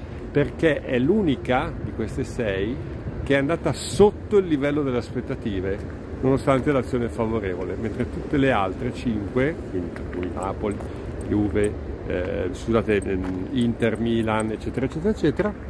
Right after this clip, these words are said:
le altre sono andate sopra addirittura le aspettative.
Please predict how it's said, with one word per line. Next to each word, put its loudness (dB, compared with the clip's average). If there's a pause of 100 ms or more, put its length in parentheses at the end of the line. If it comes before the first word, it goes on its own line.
(240)
le 0
altre 0
sono 2
andate -4
sopra 2
addirittura -4
le -4
aspettative. -8